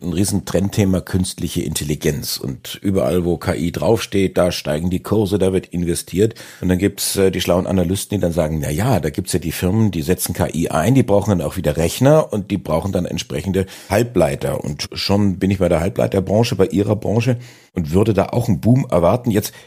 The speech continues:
höre ich von Ihnen, „Nee, es gibt keinen Boom.“ Und die Nachfrage, äh, ist am Boden. Wie kommt das jetzt? Ihre Kunden, haben die irgendwie in der Krise Lager aufgebaut und bedienen sich jetzt von dort selbst und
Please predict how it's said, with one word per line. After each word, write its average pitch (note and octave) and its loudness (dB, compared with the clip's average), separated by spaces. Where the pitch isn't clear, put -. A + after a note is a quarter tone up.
höre A2 4
ich C#3 2
von A2+ 2
Ihnen, D3 4
„Nee, D#3 2
es C3+ -2
gibt - -12
keinen C#3 2
Boom.“ F3+ 6
Und A2 0
die A#2 6
Nachfrage, C3+ 4
äh, - -6
ist - -2
am G#2 2
Boden. C#3+ 2
Wie A#2 -2
kommt D#3 2
das G#2+ 0
jetzt? - -4
Ihre G#2 4
Kunden, F3+ 2
haben A2 2
die C3 2
irgendwie G#2+ 2
in F#2 0
der F#2 2
Krise A2+ 2
Lager B2 2
aufgebaut A#2 2
und G#2+ -2
bedienen A2 2
sich A#2 0
jetzt G2+ 0
von G2 0
dort F2+ 2
selbst - 0
und F#2+ -2